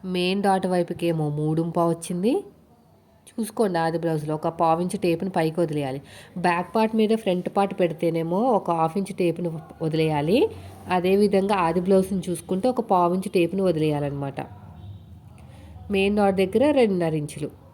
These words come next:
అంతేనండి. ఇప్పుడు ఎలాగైతే మార్కింగ్ వేసామో సేమ్ అదే విధంగా కటింగ్ చేసుకుంటూ వెళ్ళిపోండి.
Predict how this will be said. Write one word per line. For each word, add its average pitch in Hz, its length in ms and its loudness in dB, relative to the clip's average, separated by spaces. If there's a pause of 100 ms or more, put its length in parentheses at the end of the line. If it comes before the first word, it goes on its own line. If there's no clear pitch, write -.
అంతేనండి. 180 640 -2 (880)
ఇప్పుడు 185 200 -4
ఎలాగైతే 185 460 0
మార్కింగ్ 180 480 0
వేసామో 170 400 -2
సేమ్ 180 440 -2
అదే 175 220 0
విధంగా 165 460 -2 (200)
కటింగ్ 170 380 -6
చేసుకుంటూ 165 480 -6
వెళ్ళిపోండి. 143 560 -2